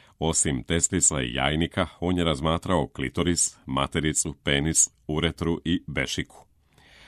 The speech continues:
On je i bradu rangirao kao važan fizički znak, iako su za njega, u ranim danima doba gonada,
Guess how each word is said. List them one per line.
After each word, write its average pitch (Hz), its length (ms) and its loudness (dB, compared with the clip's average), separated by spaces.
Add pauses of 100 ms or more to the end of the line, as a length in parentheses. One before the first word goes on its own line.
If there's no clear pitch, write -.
(180)
On 117 180 0
je 98 100 4
i 80 40 4
bradu 101 340 0
rangirao 71 540 0
kao 69 240 0
važan 73 460 0
fizički 73 500 -4
znak, 65 500 -6
iako 110 280 -4
su 87 140 -4
za 78 140 0
njega, 78 340 2 (240)
u 71 100 -2
ranim 57 360 -2
danima 64 420 -4
doba 64 320 -2
gonada, 64 500 -2